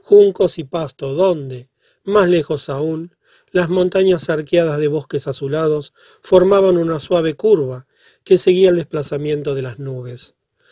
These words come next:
Solo cuando soplaba el föhn, el viento del sur, se veía brillar los castillos y los caseríos,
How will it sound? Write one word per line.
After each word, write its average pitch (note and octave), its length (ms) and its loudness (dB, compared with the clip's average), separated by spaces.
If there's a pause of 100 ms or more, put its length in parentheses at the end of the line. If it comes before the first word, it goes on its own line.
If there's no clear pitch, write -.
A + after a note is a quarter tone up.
(160)
Solo G3+ 440 6
cuando C#3 300 -4
soplaba C3+ 440 -8
el B2+ 140 -10
föhn, F3+ 480 -2 (280)
el D#3 180 -2
viento D#3+ 400 2
del C3 180 -10
sur, G#3+ 400 0 (320)
se - 180 -2
veía G3 300 6
brillar F3 360 0
los E3+ 160 0
castillos D#3+ 600 -6
y C#3+ 40 -8
los C3+ 120 -10
caseríos, D3+ 760 -2